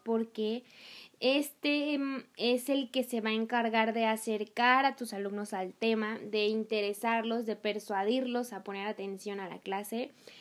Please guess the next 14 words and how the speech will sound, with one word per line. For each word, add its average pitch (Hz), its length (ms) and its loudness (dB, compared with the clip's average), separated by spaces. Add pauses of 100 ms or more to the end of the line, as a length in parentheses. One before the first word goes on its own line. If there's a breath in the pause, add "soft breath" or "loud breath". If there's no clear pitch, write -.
(240 loud breath)
y, 294 480 2
pues, 277 460 4 (600)
también 254 440 4
va 277 60 8
a 269 60 6
ser 269 360 0 (240)
un 285 300 0
soporte 254 640 2
muy 247 180 0
importante 220 580 -2
para 202 260 -2
ti 214 120 -6
como 247 200 4
maestro 220 560 -2